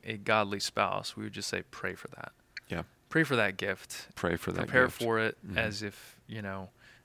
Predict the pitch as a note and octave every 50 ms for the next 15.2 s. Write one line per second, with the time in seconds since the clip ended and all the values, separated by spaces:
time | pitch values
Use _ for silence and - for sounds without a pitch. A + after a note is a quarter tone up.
0 | _ _ _ _ - G#2+ G2+ G2 G2 G2 G2 G2+ G2+ - - - _ _ _ _
1 | _ A2+ G#2+ G2+ - - G#2+ - - A2+ G#2+ G2+ F#2+ F#2+ - - A2 G#2 G#2 G#2
2 | A2 A2 G#2 - - - - - - - - _ - - - G#2+ G#2 G#2 G#2+ G#2+
3 | - - - - - - G2+ G2 G2 F#2+ F#2+ F#2+ F#2+ F#2+ G2 - _ - - -
4 | _ _ _ _ _ - - G2+ F#2+ F#2 F#2+ F#2 F2 F#2 F2+ - - _ _ -
5 | - G#2+ G#2 F#2 F2 F2+ - - - G#2+ F#2+ F#2 F#2+ G2 G2 G2 G2 G2+ A2 A#2
6 | A#2 - - _ _ _ _ - A#2+ A#2 A2 G#2+ G#2 G#2+ - - C3 A#2+ G#2+ G#2
7 | - A#2 A2+ - - - - - _ _ _ _ _ _ _ _ _ - B2+ A#2+
8 | A#2 B2 B2 B2 A#2 A2 A#2 A2+ A2 G#2+ G#2 G#2+ G#2+ G#2+ G2+ G2 G2+ G2+ G#2 G2+
9 | F#2+ - - G#2 G2 F#2 - G2 F#2+ G2 G2 F#2+ F#2+ F#2 F#2+ F#2 F#2 - - -
10 | - G2 F#2+ F#2 F#2 F#2+ F#2+ F#2 G#2+ - _ - - - - G2 F#2+ E2 A#2+ B2+
11 | B2 - C3 B2 A#2+ A#2+ A#2 A2+ A2 G#2+ G#2 A2 G#2 G2+ F#2+ F#2+ F#2+ G2 G2 F#2
12 | G2 F2+ F#2 F#2+ A2 - _ _ _ _ - - A#2 A2 G#2 G2 G2+ G2+ - -
13 | - _ _ _ _ _ _ _ _ _ _ - - B2+ C3 C#3 D3 D3 D3+ D3
14 | C3 C3 B2+ A2 A#2 A#2 A#2 A#2+ A#2 - - - A#2 G#2+ G#2+ A2+ A2 A2 G#2+ G#2
15 | G#2 G2+ G2+ G2